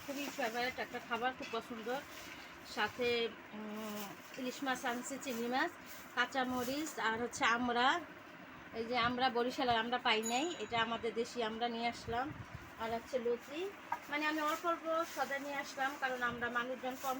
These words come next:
তো, এর জন্য। ইলিশ পেলাম, বড় ইলিশ পেলাম না, ছোট ইলিশ নিয়ে আসলাম। আর কাঁচা, ইয়ে, চিংড়ি মাছ, অল্প কিছু চিংড়ি মাছ নিয়ে আসলাম, যেটি সপ্তাহের জন্য, মানে টুকিটাকি কয়েকদিন খেতে পারবো। আর এই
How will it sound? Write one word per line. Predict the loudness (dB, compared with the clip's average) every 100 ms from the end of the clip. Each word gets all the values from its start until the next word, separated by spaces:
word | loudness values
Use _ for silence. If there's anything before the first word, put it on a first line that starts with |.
| -2
তো, | -2
এর | -2 -4
জন্য। | -6 -4 -4
ইলিশ | -6 -8 -12 -12 -12 -2
পেলাম, | 2 4 4 4
বড় | 2 4
ইলিশ | 2 0 0
পেলাম | 2 2
না, | 2 0 -2 -4 -12 -14 -14 -6
ছোট | -4 2
ইলিশ | 4 4 -2 -4
নিয়ে | 0 0
আসলাম। | 0 -2 -2 0 -4 -10 -14 -14 -6
আর | -6 -2
কাঁচা, | -2 -2
ইয়ে, | -2 0 0 -2 -8 -12 -14 -10
চিংড়ি | -6 -4 -2
মাছ, | 0 -2 -4
অল্প | -4 -4 -6
কিছু | -8 -8 -10
চিংড়ি | -8 -4
মাছ | -6 -6
নিয়ে | -6 -6
আসলাম, | -6 -4 -4 -6 -14 -14 -14 -6
যেটি | -4 -4
সপ্তাহের | -4 -6 -2 0 0 -2
জন্য, | -2 -2
মানে | -2 -2 -4 -6
টুকিটাকি | -10 -4 -2 -2 0
কয়েকদিন | 2 2 -2 -4
খেতে | -4 -4 -2
পারবো। | -4 -2 -2 -4 -10 -14 -14 -14 -4
আর | 0 2 2 -2 -8 -6
এই | -4